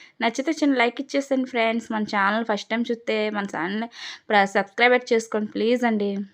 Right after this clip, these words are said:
చూడండి ఎంత నీట్‌గా వచ్చేస్తుందో, చాలా very simple అనమాట. ఇలా మధ్యలోకి ఇలాగ క్లాత్ అనేది మడత పెట్టుకునేటప్పుడు కూడా, ఉక్స్ పట్టీని వేసేటప్పుడు కూడా ఏమంటే, ఆ, ముడతలు వచ్చేస్తాయి అనమాట. కొంతమందికి ఉబ్బుల్లాగా, ముడతల్లాగా వస్తాయి. మనం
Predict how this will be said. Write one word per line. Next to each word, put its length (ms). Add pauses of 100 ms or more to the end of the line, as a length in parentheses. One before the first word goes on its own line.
(200)
చూడండి 320
ఎంత 400
నీట్‌గా 360
వచ్చేస్తుందో, 540
చాలా 540
very 240 (140)
simple 340
అనమాట. 440 (480)
ఇలా 180
మధ్యలోకి 640
ఇలాగ 360
క్లాత్ 420
అనేది 220
మడత 300
పెట్టుకునేటప్పుడు 560
కూడా, 200
ఉక్స్ 240
పట్టీని 300
వేసేటప్పుడు 480
కూడా 240
ఏమంటే, 760 (520)
ఆ, 160
ముడతలు 340
వచ్చేస్తాయి 440
అనమాట. 260
కొంతమందికి 640
ఉబ్బుల్లాగా, 560
ముడతల్లాగా 500
వస్తాయి. 280
మనం 200